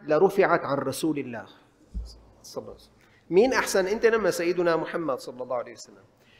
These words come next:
من أقرب إلى الله، أنت أو رسول الله صلى الله عليه وسلم؟ فعرف الإمام أحمد أنه هذا الشيطان،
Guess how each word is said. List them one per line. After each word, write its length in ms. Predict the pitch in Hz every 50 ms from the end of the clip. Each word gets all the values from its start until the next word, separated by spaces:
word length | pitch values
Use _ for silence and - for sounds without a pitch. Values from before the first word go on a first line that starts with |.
| _ _ -
من 280 | 160 196 240 247 240
أقرب 460 | 214 233 247 - - 233 226 196 -
إلى 180 | 175 175 180 175
الله، 500 | 165 170 175 185 180 175 165 - - - - - -
أنت 240 | 208 240 247 226 -
أو 160 | 196 196 175
رسول 320 | 160 156 - 190 190 170 165
الله 200 | 160 160 165 156
صلى 240 | - 175 151 139
الله 120 | 143 143 143
عليه 120 | 143 147
وسلم؟ 340 | 139 - 165 151 151 156 170 180 _ _ _ _ _ _ _ _ _ _ _ _ _ _ _ _ _ _ _ _ _ _ _ _ _ _ _ _ _
فعرف 640 | _ - - 170 165 156 190 247 254 240 208 - 208
الإمام 400 | 190 165 175 185 196 214 233 226
أحمد 280 | 226 - - 226 214
أنه 220 | 160 175 175 165 185
هذا 100 | 180 170
الشيطان، 400 | - - 160 151 - - 120